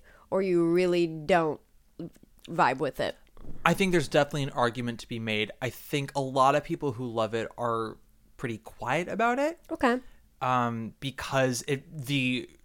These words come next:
Speaker 2: narrative these days have, has been like, "Well, everyone knows that Cats is shit, right?" And it's like,
Speaker 1: And everyone's like, "Ha ha, yeah."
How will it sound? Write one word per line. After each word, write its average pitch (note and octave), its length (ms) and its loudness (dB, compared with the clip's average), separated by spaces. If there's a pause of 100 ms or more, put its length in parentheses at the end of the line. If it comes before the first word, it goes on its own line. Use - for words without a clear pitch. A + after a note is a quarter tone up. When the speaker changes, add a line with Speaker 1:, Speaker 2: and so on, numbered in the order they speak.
(100)
Speaker 2:
narrative A#2+ 840 0 (180)
these A#2 200 -8
days G#2+ 220 -6
have, G#2+ 200 -14 (220)
has A2+ 180 -8
been A2 160 -6
like, G2 300 -12 (380)
"Well, G#3 120 8
everyone F#3 280 10
knows A#2+ 160 4
that G#2+ 80 -4
Cats A#2+ 280 2
is F#2 80 -10
shit, - 440 4
right?" G#2 280 -4
And C#3+ 100 -8
it's D3 80 -4
like, E3 100 2
Speaker 1:
And F3+ 100 6
everyone's G#3 240 6
like, C4+ 140 4
"Ha C#4+ 180 4
ha, D#4 200 12
yeah." B3+ 100 2